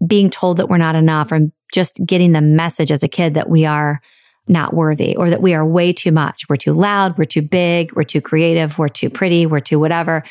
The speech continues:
And to keep safe, we need to be something other than what we are. So whenever we decided as kids to abandon all the parts of us that we need to abandon in order to be safe and be loved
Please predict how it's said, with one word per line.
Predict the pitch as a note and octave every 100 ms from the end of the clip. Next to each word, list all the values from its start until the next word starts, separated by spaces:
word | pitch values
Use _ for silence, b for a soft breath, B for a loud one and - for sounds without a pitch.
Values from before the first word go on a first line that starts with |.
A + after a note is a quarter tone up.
| B B B -
And | E3+ E3 E3 -
to | -
keep | F#3 - -
safe, | - - A#3 G3 F3 G#3 - - _ _ _ _ _
we | G3
need | F#3 F3+ E3+
to | F#3+
be | D#3+ F3
something | E3 F3+ E3 F3+
other | F3 E3
than | E3 D#3
what | D#3 D#3 -
we | D3+ -
are. | D3 - D#3 _ _ _ _ _ _ _ _ _ _ _
So | - G#3
whenever | G3+ G3+ C4 B3+
we | G#3+ G#3 A3
decided | G3+ - F#3 F3+ E3+
as | E3 -
kids | - F#3 C#3+ - - - _ _ _ _ _
to | - G3
abandon | D#3+ F#3 F#3+ G#3+ F3+ -
all | - G3 A#3
the | B3 A#3
parts | - G#3+ A3
of | -
us | - - -
that | -
we | F3
need | F3+ F#3 G3
to | F3+
abandon | D#3+ E3 F3+ F3+
in | D#3
order | - F3 F3+
to | F3 E3+
be | D#3+ D#3+
safe | - - F3+ D3 - - _ _ _ _ -
and | E3+
be | E3
loved | E3 F#3 F#3 - - -